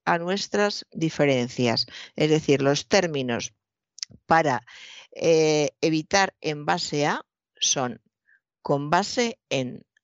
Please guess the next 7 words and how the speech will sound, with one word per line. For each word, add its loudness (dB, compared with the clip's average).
sobre 0
la 4
base 0
de -2
y 0
basándose -2
en. -6